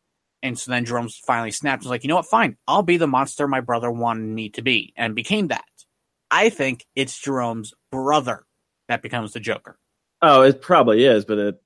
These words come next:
Speaker 2: to me, it's just like a
Speaker 1: Yeah.
Speaker 2: cop-out where it's like, "We're not really gonna give you a Joker. We're just gonna give you the same guy, just even, quote, unquote, crazier." And everyone's gonna
Speaker 1: Yes.
Speaker 2: go, "Oh my God, but he was crazy enough already." And it's like, not really, 'cause half the stuff Jerome did, I was like, uh,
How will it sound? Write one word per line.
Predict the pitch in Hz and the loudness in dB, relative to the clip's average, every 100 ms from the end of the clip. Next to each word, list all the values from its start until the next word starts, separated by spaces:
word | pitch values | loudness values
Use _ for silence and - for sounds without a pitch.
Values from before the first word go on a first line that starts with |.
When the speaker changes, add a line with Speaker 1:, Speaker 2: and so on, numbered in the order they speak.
| - | -8
Speaker 2:
to | |
me, | 117 110 | -4 -2
it's | 101 - - | -2 -6 -12
just | 107 104 - | -8 -8 -6
like | 107 95 | -8 -10
a | |
Speaker 1:
Yeah. | 92 | -6
Speaker 2:
cop-out | 107 107 104 95 80 | 0 0 -2 -8 -6
where | 95 | -4
it's | 95 104 | -4 -4
like, | 95 | -4
"We're | 101 120 | -2 0
not | 120 | 2
really | 113 117 | 4 4
gonna | 107 | 4
give | 98 113 120 | 0 4 6
you | 107 101 | 6 2
a | |
Joker. | 95 104 95 104 | 2 0 0 -2
We're | 101 | -2
just | 101 101 | -4 -6
gonna | 101 | -6
give | 98 101 | -4 0
you | 101 | 2
the | 98 98 | 0 -2
same | 92 127 113 107 | 0 2 2 2
guy, | 104 113 104 98 90 | 4 4 4 2 0
just | - 92 90 - - _ | -2 -2 -4 -10 -20 _
even, | 123 120 104 98 | 4 6 4 2
quote, | - 120 110 | 4 6 6
unquote, | 101 - 101 - | 4 2 2 2
crazier." | - 120 120 104 98 92 | 2 6 6 4 -2 -6
And | 101 | -8
everyone's | 98 98 | -8 -8
gonna | 107 | -4
Speaker 1:
Yes. | 101 | -2
Speaker 2:
go, | 98 - _ | -2 -4 _
"Oh | - 185 | 2 4
my | 147 | 4
God, | 185 170 | 4 4
but | 123 | 4
he | 139 | 2
was | 151 - | 0 -2
crazy | - 143 147 160 | -2 0 2 2
enough | 147 147 151 | 2 2 2
already." | 147 156 175 135 101 | 2 4 4 4 0
And | |
it's | 101 | 0
like, | 110 101 | 0 0
not | 151 123 - | 0 -4 -4
really, | 76 58 73 | -8 -10 -6
'cause | 107 98 - - _ | -2 -2 -4 -20 _
half | 180 180 | 0 2
the | 160 | 2
stuff | 147 123 | 2 2
Jerome | 120 120 110 | 6 6 6
did, | 110 110 | 4 4
I | |
was | 107 | 4
like, | 107 104 98 - | 6 4 4 2
uh, | 147 151 151 | 4 6 4